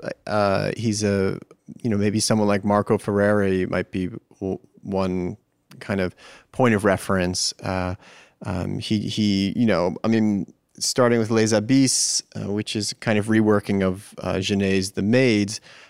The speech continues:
uh, he just made these very elemental and sometimes confrontational,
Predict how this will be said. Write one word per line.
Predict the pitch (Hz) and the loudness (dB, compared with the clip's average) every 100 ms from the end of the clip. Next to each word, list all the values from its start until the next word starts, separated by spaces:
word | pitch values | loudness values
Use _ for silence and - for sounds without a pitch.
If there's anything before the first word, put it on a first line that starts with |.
| - | -14
uh, | - 95 | -6 -4
he | 123 | -2
just | 113 107 - | -2 -2 0
made | 104 98 | 0 2
these | 101 95 - - _ | 0 -2 -6 -12 _
very | 104 107 107 107 - | -4 0 0 0 0
elemental | 120 120 117 117 - 123 117 113 110 | 2 4 4 2 4 6 6 6 4
and | - 98 95 95 | 0 -2 -2 -2
sometimes | - 104 110 101 | -4 -4 -2 -2
confrontational, | - 117 113 110 - 117 110 117 107 101 101 101 | -2 -2 0 0 0 0 2 2 2 2 4 2